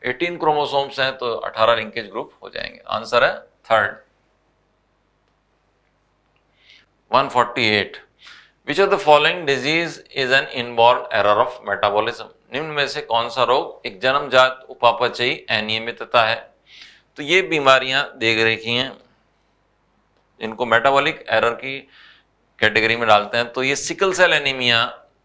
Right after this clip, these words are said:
ये आपने देखा, ये म्यूटेशन की वजह से हो गया, सेल आरबीसी की शेप चेंज हो जाती है।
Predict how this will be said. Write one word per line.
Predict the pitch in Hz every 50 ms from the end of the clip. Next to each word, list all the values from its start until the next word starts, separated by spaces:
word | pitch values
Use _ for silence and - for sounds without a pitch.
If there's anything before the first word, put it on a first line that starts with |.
| _ _ -
ये | 110 117 117
आपने | 117 117 - - - - 120 120 117
देखा, | 113 110 107 113 113 110 110 110 110 - - -
ये | 120 104 98
म्यूटेशन | 101 104 107 104 120 117 107 117 123 123
की | 113 117
वजह | 120 107 104 107
से | 107 107 - 113
हो | 107 107
गया, | 107 107 117 135 160 - - _ _ _ _ -
सेल | - - 104 104 107 110 - -
आरबीसी | 110 104 107 104 110 107 - 120 107
की | 110 113
शेप | - - 113 113 - -
चेंज | 123 113 113
हो | 117 110
जाती | 107 110 107 107 120 123
है। | 127 139 -